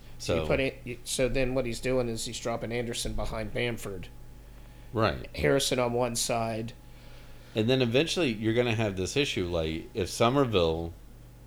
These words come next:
Speaker 1: keeps getting minutes and keeps
Speaker 2: <laughs>
Speaker 1: progressing like he is, uh, I'm not sold on Greenwood. I don't know about that. The kid just, the, he, he looks,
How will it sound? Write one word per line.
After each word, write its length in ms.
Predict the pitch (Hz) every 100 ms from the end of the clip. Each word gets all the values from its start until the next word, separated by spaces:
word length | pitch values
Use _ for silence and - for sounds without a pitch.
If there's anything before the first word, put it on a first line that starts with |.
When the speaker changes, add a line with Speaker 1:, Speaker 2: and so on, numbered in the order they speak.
| - -
Speaker 1:
keeps 360 | - 120 135 -
getting 320 | 101 95 92
minutes 600 | 78 69 67 69 - - -
and 200 | 90 82
keeps 520 | - 92 90 - - - -
Speaker 2:
<laughs> 220 | - -
Speaker 1:
progressing 600 | - 95 92 101 - 95
like 180 | 85 82
he 300 | - 110 98
is, 300 | 80 78 - -
uh, 160 | 101 87 - - - - - 120
I'm 120 | 131
not 180 | 131 110
sold 240 | 113 92
on 140 | 85
Greenwood. 520 | 78 80 76 78 80 98 - - -
I 80 | 92
don't 160 | 90
know 100 | 78
about 240 | 73 76 -
that. 100 | - - - - - - -
The 60 |
kid 240 | - 208 147
just, 220 | 85 - - -
the, 180 | 110 78 82 -
he, 240 | - -
he 180 | 92 101
looks, 540 | 95 113 131 - -